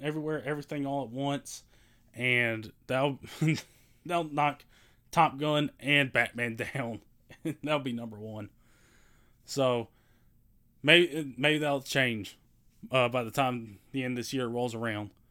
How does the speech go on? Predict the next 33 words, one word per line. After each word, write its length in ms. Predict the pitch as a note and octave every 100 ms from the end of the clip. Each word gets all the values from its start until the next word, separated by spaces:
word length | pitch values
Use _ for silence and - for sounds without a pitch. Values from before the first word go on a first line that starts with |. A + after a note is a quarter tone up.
| _ _
So 160 | - B2+
those 220 | E3 C#4
are 40 | C#4+
my 140 | G#3
top 400 | - - E3 C#3+
three 180 | D#3+ C#3
films 560 | - D3 C3 A#2+ A2+ - -
of 400 | C3 B2+ A2+ -
twenty 320 | - B2+ A#2+
twenty-two. 600 | B2 G#2+ - A#2+ A2 G#2+ _ _ _ _ _ _ _ G#2+
Uh, 240 | A2 G#2+ - _ -
sor-, 440 | - D#3+ D#3 C3+
sorry, 440 | - E3 D#3+ D3 C3+
be-, 300 | D#3 G#2 - -
people 240 | D3+ C#3 C3+
that 140 | C3
are 120 | A#2+
in 200 | A2+ B2
on 140 | A#2 A2+
the 60 |
Morbius 520 | A2+ A#2+ A#2 A#2 G#2
meme. 300 | A#2 A2+ A2+
Uh, 200 | G#2+ G#2+ G#2 - - - - E3 - _ _ - - _ - - - - - - - - - D3 -
<laughs> 60 |
uh, 360 | C3+ C3+ B2+ A2+ -
that's, 280 | C#3+ D#3+ - -
that's 320 | E2+ D3+ A#3
been 300 | - D3+ A2
wild 320 | G#2+ A2 G#2 G#2
to 80 |
see 340 | - A#2+ A2 G2 _
how 160 | - A#2 A2+
that 260 | A2+ A2+